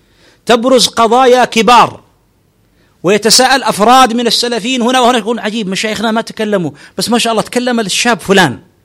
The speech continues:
يعني هذه القضايا الكبار التي تعصف بالأمة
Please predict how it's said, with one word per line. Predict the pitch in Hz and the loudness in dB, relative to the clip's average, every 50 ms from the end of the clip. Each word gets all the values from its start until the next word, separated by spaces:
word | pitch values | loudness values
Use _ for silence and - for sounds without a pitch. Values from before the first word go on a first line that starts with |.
| _ _ _ _ _ _ _ _ _ - | _ _ _ _ _ _ _ _ _ -6
يعني | 160 175 180 170 147 | -4 -2 0 0 2
هذه | 175 226 302 285 294 | 4 4 4 4 2
القضايا | 269 - - 254 240 269 277 269 | 0 0 0 0 2 2 2 2
الكبار | 240 - - 240 220 262 247 247 | 2 0 0 0 2 2 2 2
التي | 208 226 240 | 0 0 0
تعصف | - 269 196 233 196 240 202 180 | -2 -2 -2 -2 -2 -4 -4 -4
بالأمة | 220 220 226 233 269 247 226 202 160 123 107 | -6 -6 -4 -4 -2 0 0 0 0 -2 -4